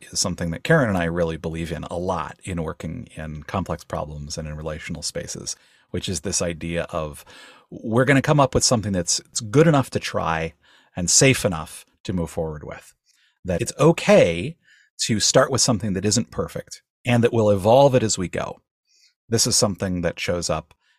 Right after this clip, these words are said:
in a lot of different spaces that we work in. I sh-, shows up in a lot of the technology work that I do with the idea of evolutionary architectures and emergent design. It shows up in sociocracy. It shows up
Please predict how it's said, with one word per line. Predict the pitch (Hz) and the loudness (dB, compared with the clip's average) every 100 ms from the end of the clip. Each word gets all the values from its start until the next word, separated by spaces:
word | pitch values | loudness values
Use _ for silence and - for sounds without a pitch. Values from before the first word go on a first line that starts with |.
| _ | _
in | 95 95 | -4 -2
a | - | -2
lot | 104 165 | 2 4
of | 151 | 4
different | 92 - | 2 -2
spaces | 82 - - - - - | -4 -6 -6 -8 -8 -4
that | 95 - | -4 -4
we | 87 | -6
work | 78 82 - | -6 -8 -6
in. | 87 170 196 - - | -2 -2 -2 -12 -10
I | - | -8
sh-, | - - | -8 -8
shows | - - 98 90 | -6 -2 -2 -2
up | 87 | -6
in | 85 | -6
a | |
lot | 82 80 | -4 -4
of | |
the | 78 | -6
technology | - 95 85 85 87 - 85 | -12 -12 -6 -4 -4 -4 -6
work | 82 80 | -8 -8
that | - 78 | -8 -8
I | |
do | 80 82 78 - _ _ - | -8 -8 -10 -12 _ _ -12
with | - | -4
the | 87 | -4
idea | 80 85 78 | -4 -6 -8
of | - 78 | -8 -6
evolutionary | 85 82 78 - 80 78 - | -6 -6 -8 -10 -10 -10 -2
architectures | 117 - - 120 - 117 101 95 - - _ _ _ - | -2 -2 -2 -2 -2 -4 -4 -2 -4 -6 _ _ _ -12
and | 82 - | -12 -8
emergent | 98 92 104 104 101 90 - | -4 0 2 2 0 -2 -6
design. | 95 87 78 76 76 - _ _ _ | -8 -6 -6 -8 -12 -16 _ _ _
It | 104 | -2
shows | - 92 85 | 0 0 0
up | 82 - - | -4 -6 -10
in | 95 80 76 | -8 -10 -6
sociocracy. | - 82 - 120 120 127 - 117 98 92 _ _ _ - | -6 -4 4 4 4 0 -2 -2 -4 -6 _ _ _ -6
It | 92 | 0
shows | - 101 82 | 2 2 0
up | - | -2